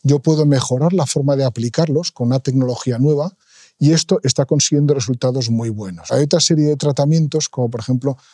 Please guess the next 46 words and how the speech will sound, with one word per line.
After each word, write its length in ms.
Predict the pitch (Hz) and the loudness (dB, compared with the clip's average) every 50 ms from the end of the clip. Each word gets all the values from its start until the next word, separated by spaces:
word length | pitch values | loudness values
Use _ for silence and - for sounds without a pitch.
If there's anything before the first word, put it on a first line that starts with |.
| - _ _ | -20 _ _
los, 320 | - 131 131 123 - - - | 0 0 0 2 0 -2 -2
eh, 360 | 131 127 120 120 120 117 123 - | -2 -2 -2 -2 -4 -6 -6 -2
más 320 | 131 127 139 135 123 - | 0 2 2 2 2 2
nuevos, 400 | 143 147 160 160 143 151 147 135 | 2 4 4 2 2 0 0 0
más 180 | 127 135 131 117 | 0 0 0 0
modernos, 540 | 127 127 123 139 147 143 135 139 143 139 - | 0 2 2 2 2 0 0 -4 -6 -6 -4
como 240 | - 131 113 113 117 | -4 -4 -4 -2 -2
el 60 | 123 | -2
uso 280 | 123 - - 143 127 - _ _ _ _ _ | -2 0 0 -2 -2 -4 _ _ _ _ _
de 160 | - 127 127 117 | -2 -2 0 2
virus 320 | 131 139 135 131 127 - | 2 2 2 0 0 0
oncolíticos, 840 | 131 127 113 123 123 139 151 143 - - 135 127 - 135 127 - | 0 0 0 2 2 2 2 2 0 -2 -4 -2 -2 -2 -2 0
etcétera, 420 | - 120 113 - 139 127 147 147 143 - - _ _ _ | -2 -2 -2 -2 -2 -2 -2 -4 -4 -6 -12 _ _ _
pero 140 | - 139 | -2 0
eso 100 | 123 147 | 0 2
también 440 | 147 - 147 143 147 151 151 151 147 - | 2 2 2 4 4 2 2 0 -2 -2
yo 160 | 147 135 127 | -2 0 0
creo 160 | 139 143 139 | 0 0 -2
que 80 | - 139 | -2 -2
se 100 | 117 131 | -2 -2
está 180 | 123 - 139 | -2 -2 -2
utilizando 580 | 127 113 135 127 123 110 - 127 127 127 127 120 | -2 -2 -2 -2 -2 -2 0 0 0 0 0 -2
en, 280 | 123 117 113 110 104 98 | -2 -2 -4 -4 -4 -6
en, 360 | 110 107 107 101 101 101 95 - | -8 -8 -8 -8 -8 -10 -12 -14
en, 500 | 101 101 101 98 101 98 95 95 98 - | -14 -14 -12 -12 -12 -12 -12 -14 -12 -12
de 120 | 104 110 101 | -12 -12 -10
forma 280 | - 113 117 123 123 | -8 -6 -4 -2 -2
sistémica, 720 | 110 - 110 - - - 143 131 117 101 - - - - _ _ _ | -2 -2 -2 -2 0 0 0 0 0 -4 -8 -14 -20 -20 _ _ _
¿no? 180 | - 135 175 180 - _ - - - - - _ | -2 -2 -2 -2 -4 _ -20 -20 -20 -20 -10 _
Entonces, 460 | - 127 123 117 147 143 131 - - - | 0 0 2 2 2 2 2 0 0 0
eh, 160 | 139 123 120 120 127 - _ _ _ _ _ _ _ _ _ _ _ _ | -2 0 0 -2 -4 -8 _ _ _ _ _ _ _ _ _ _ _ _
en 180 | - 151 143 139 | 2 2 4 4
vejiga, 480 | 131 131 127 - - 196 175 165 160 151 | 4 2 2 2 2 2 2 2 0 -2
que 140 | 131 131 | -2 -2
son 160 | - - 139 139 | 0 0 0 0
los 120 | 131 - | 0 0
estudios 360 | 143 - - - 135 131 - | -2 -2 0 0 0 0 -2
que 100 | - - | -2 -2
yo 140 | 135 131 120 | -2 -2 -2
conozco, 400 | - 131 131 139 135 - - 135 | 0 -2 -2 -2 -2 -2 -4 -4
los 120 | 120 117 | -2 -2
ma-, 160 | 113 123 127 123 | -2 -2 -2 -4
la 160 | 123 120 117 117 | -4 -4 -2 0
no 100 | 127 135 | 0 2
músculo 340 | 143 143 - - - 127 | 2 0 0 -2 -2 0
infiltrante, 680 | 127 123 - - 123 117 - 151 156 143 123 - 151 | 0 0 -2 -4 -6 -4 -2 0 0 0 -2 -4 -8